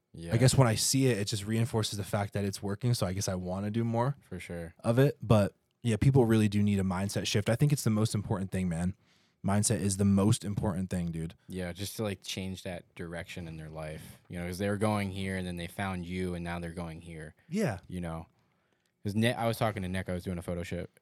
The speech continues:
Speaker 1: um, sho-, photo shoot with him.
Speaker 2: Yeah.
Speaker 1: And he was just telling me how much, you know, you changed his life.
Speaker 2: Wow.
Speaker 1: Like, in high school, like, he, he
Speaker 2: Yeah.
Speaker 1: was, he, he had no muscle, and then, like, you came along and you changed his whole life.
Speaker 2: Yeah.
Speaker 1: And it's not just, you know, the body, but it was the mindset too.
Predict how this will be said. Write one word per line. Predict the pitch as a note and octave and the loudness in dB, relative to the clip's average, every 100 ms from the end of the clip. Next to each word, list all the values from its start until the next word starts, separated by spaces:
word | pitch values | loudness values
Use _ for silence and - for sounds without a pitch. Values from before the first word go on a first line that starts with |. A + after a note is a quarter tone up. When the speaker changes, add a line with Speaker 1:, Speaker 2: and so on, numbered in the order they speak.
| - | -10
Speaker 1:
um, | F2+ E2 D#2+ - - | -8 -8 -10 -16 -16
sho-, | - G2 - | -6 -6 -4
photo | G2 F#2 | -4 -4
shoot | F2+ F2+ | -4 -6
with | - | -8
him. | F2+ F2 F2 | -8 -8 -4
Speaker 2:
Yeah. | G#2+ F#2+ F2 - - - | -2 -2 -4 -10 -16 -10
Speaker 1:
And | F2 F2 | -8 -4
he | F#2+ | -6
was | F2 | -6
just | E2+ | -8
telling | - E2+ | -6 -6
me | E2+ | -6
how | E2+ E2+ | -8 -8
much, | E2 D2+ - - - | -10 -10 -14 -18 -16
you | |
know, | D#2+ | -14
you | D#2+ E2 E2+ | -12 -10 -10
changed | - E2+ D#2+ - | -10 -10 -12 -12
his | E2 | -12
life. | E2+ D#2+ - - | -10 -10 -12 -8
Speaker 2:
Wow. | G2+ F#2 F2+ - - | -6 -4 -6 -12 -12
Speaker 1:
Like, | - - | -10 -8
in | E2 | -8
high | E2+ E2 | -8 -10
school, | - F2 E2 E2 - | -10 -10 -8 -10 -12
like, | - E2 | -12 -12
he, | - - | -12 -14
he | E2 G2+ | -8 -4
Speaker 2:
Yeah. | |
Speaker 1:
was, | G2 F2 - - - | -4 -6 -12 -16 -10
he, | F2+ - | -10 -8
he | G2 | -10
had | D#2+ | -8
no | E2+ F2+ | -6 -6
muscle, | F2 D#2+ F2 D2 | -6 -8 -10 -10
and | E2 | -10
then, | D#2+ | -10
like, | D#2+ D#2 _ _ _ _ - | -10 -12 _ _ _ _ -10
you | F#2 | -8
came | F2+ F#2+ F#2 | -4 -4 -4
along | F2 F2 F2+ F2 | -4 -2 -2 -4
and | E2 | -6
you | E2+ | -10
changed | - F2+ E2 | -8 -8 -8
his | E2 - | -10 -10
whole | E2+ | -8
life. | E2+ E2+ - - - | -8 -8 -10 -16 -12
Speaker 2:
Yeah. | B2 A#2 G#2 G2 | 0 2 2 2
Speaker 1:
And | |
it's | G2+ - | 0 0
not | G#2 E2 | -2 -2
just, | G2+ G#2 - - | -2 -4 -6 -8
you | F#2+ | -8
know, | E2+ | -6
the | E2+ | -8
body, | D#2 D#2 E2 | -8 -8 -8
but | E2+ D#2+ | -8 -8
it | |
was | D#2+ | -8
the | D#2+ | -10
mindset | E2 E2+ F2 E2+ E2 | -8 -8 -8 -8 -10
too. | - F#2 D#2 | -6 -6 -6